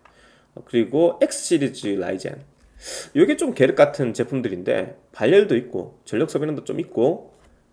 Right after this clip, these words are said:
어, 그런데다가 뭐 가격이 저렴하지도 않기 때문에 사실 <laughs> 잘 안 사갑니다. 다만 칠구공 X 같은 경우에는 칠십만 원, 그리고 여기 케이에프 이런 애들하고 비슷하겠죠.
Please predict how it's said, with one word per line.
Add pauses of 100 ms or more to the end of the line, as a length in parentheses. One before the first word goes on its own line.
(100)
어,
그런데다가
뭐
가격이
저렴하지도
않기
때문에
사실 (520)
<laughs>
잘
안
사갑니다. (280)
다만 (240)
칠구공
X
같은
경우에는
칠십만
원, (440)
그리고
여기 (760)
케이에프 (240)
이런
애들하고
비슷하겠죠.